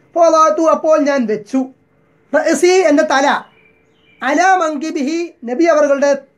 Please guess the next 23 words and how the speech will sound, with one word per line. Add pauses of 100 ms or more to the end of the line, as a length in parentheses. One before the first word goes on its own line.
(640)
തോളിന്മേൽ. (580)
മൻകിബ്
എന്ന്
പറഞ്ഞാൽ
തോള്, (580)
തോളിൽ
തന്നെ
ഈ (200)
ഉയർന്നു
നിൽക്കുന്ന
ഈ
ഭാഗം, (160)
ഇത് (640)
എല്ല്
ഇവിടെ
ഇങ്ങനെ
ഉയർന്നു
നിൽക്കുന്ന
ഭാഗമല്ലേ, (220)
അതിനാണ്
മൻകിബ്
എന്ന്
പറയാം.